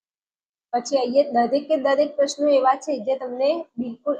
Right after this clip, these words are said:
આવડે એવા પ્રશ્નો અહીંયા પૂછ્યા છે. જમીન માર્ગના પેટા પ્રકાર, એક તો રેલવે, સડક માર્ગ. પછી ભારતમાં પ્રથમ કયું સમાચાર પત્ર પ્રકાશિત થયું હતું? તો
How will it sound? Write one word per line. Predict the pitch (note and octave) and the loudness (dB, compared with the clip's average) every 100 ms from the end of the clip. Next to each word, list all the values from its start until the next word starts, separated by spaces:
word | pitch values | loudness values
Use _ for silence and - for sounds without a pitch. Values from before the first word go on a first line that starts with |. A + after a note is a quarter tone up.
| - | 2
આવડે | A#3 A#3+ B3+ | 4 4 2
એવા | D4 C#4 | 2 0
પ્રશ્નો | C#4+ C4+ - C#4 | -4 -8 -6 -6
અહીંયા | B3+ C4 | -4 -4
પૂછ્યા | C#4+ C#4+ B3+ | -6 -2 0
છે. | A3+ - _ _ _ _ - | -2 -6 _ _ _ _ -16
જમીન | G#3+ A#3+ C4 C#4+ | -6 -2 0 2
માર્ગના | C4+ C4 B3+ C#4 | 2 2 0 -4
પેટા | C#4 A#3+ A#3+ C4 | 0 -2 2 0
પ્રકાર, | C4 C4 C4 - - _ _ _ _ _ _ | 0 -2 0 0 -2 _ _ _ _ _ _
એક | - | -20
તો | - B3 | -6 -2
રેલવે, | B3 C#4+ D4 C4+ A3 | 2 2 2 0 -2
સડક | - C4 C#4 C#4+ | -2 0 2 0
માર્ગ. | A#3+ G3+ - _ _ _ _ _ _ _ | -4 -8 -8 _ _ _ _ _ _ _
પછી | A#3 C4 | -18 -14
ભારતમાં | G#3 A3 G#3 A#3+ B3+ C#4+ | 0 4 4 2 -2 -4
પ્રથમ | C#4 B3+ D4 | -4 -4 -2
કયું | C#4+ C4+ D#4 | 0 0 0
સમાચાર | - B3 C4 C4+ C4 | -2 -2 0 0 0
પત્ર | C4 - A#3+ | -2 -6 -8
પ્રકાશિત | A#3+ A#3 A#3 - B3+ | -6 -6 -6 -8 -18
થયું | - C#4 C4 | -10 -4 -4
હતું? | - F#4 - _ _ _ | -6 -16 -20 _ _ _
તો | - | 0